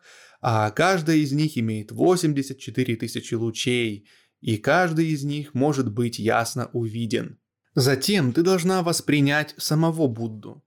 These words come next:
Ты спрашиваешь, как? Всякий Будда Тадхагата есть тот, чье духовное тело является принципом природы – Дхармадхату Кайя, где Дхату —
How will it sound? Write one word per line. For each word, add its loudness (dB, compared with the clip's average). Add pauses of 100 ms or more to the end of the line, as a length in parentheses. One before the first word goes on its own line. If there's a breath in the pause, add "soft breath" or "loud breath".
(500)
Ты -2
спрашиваешь, -4
как? -2 (480)
Всякий 0
Будда 2
Тадхагата -2
есть 0
тот, 2 (260 loud breath)
чье -2
духовное 2
тело 2
является 0
принципом 0
природы – 2 (120)
Дхармадхату 0
Кайя, -6
где -2
Дхату — -6